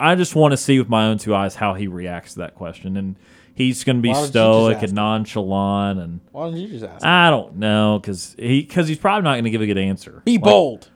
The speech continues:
Speaker 1: like, I, I, I mean, I'm not, it's not beyond me to ask questions. However, I,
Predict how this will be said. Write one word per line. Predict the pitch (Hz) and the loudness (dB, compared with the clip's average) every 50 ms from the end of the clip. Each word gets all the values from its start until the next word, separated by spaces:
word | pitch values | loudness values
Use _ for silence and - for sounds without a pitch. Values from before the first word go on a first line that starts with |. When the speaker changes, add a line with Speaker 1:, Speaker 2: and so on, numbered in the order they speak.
| _ - | _ -2
Speaker 1:
like, | 139 135 131 | -2 -2 -2
I, | - - 143 165 | 0 2 4 4
I, | 185 175 143 156 190 190 156 - - 139 | 6 6 4 4 2 2 -2 -2 0 0
I | 165 | 2
mean, | 170 151 143 143 131 | 2 2 2 0 0
I'm | 117 95 120 170 165 180 170 147 135 131 | -2 0 2 2 2 2 2 0 0 2
not, | 139 147 156 143 - - - - _ _ | 4 4 4 2 0 -4 -14 -20 _ _
it's | 151 151 147 - - | -4 -4 -4 -4 -2
not | 170 165 170 113 123 | -2 0 0 0 0
beyond | 123 117 120 135 143 135 | 0 2 2 2 2 2
me | 120 110 104 | 0 -2 -2
to | 95 - 104 | -4 -4 -4
ask | 101 101 95 - - - | -4 -4 -4 -6 -6 -2
questions. | - 127 120 113 - - 101 92 90 87 | 0 0 0 0 -2 -6 -8 -8 -6 -6
However, | 113 104 101 104 101 95 101 98 95 95 | -4 -2 -2 -2 -2 -2 -4 -4 -2 -2
I, | 101 104 104 101 98 98 95 95 90 | 0 0 0 0 0 -2 -2 -4 -6